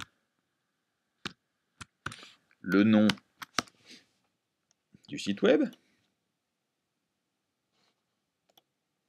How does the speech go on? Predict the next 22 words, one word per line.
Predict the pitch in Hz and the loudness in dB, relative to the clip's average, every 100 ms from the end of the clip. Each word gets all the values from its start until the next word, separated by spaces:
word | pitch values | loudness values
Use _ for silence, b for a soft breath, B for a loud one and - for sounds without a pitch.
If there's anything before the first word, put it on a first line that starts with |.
| - | -20
Donc | - | -12
on | 90 | -8
voit | 87 110 | 2 2
apparaître | 107 101 101 98 - - - | 4 4 6 4 2 -18 -12
le | 82 | -12
titre | - 90 | -12 -12
ici. | - - 135 277 - _ _ _ _ _ _ _ - | -10 -4 -4 -4 -8 _ _ _ _ _ _ _ -2
Pour | 120 | 0
voir | 113 175 | 4 6
apparaître | 170 165 147 156 151 - - _ _ _ | 6 6 6 8 6 4 -18 _ _ _
un | 113 | 0
bouton | 120 131 131 139 | 2 0 -2 0
permettant | 110 107 104 113 | 2 2 2 0
de | |
remonter | 90 113 120 135 | 0 0 2 2
dans | |
la | 107 | 2
navigation, | 95 82 90 82 - 120 208 - _ _ _ - | 0 -2 -2 -4 -4 -4 -4 -10 _ _ _ -6
il | 123 117 | -2 0
le | 110 | 0
faudrait | - 160 110 | 2 4 4
simplement | 120 - - 117 92 131 208 | 4 2 4 4 4 0 -2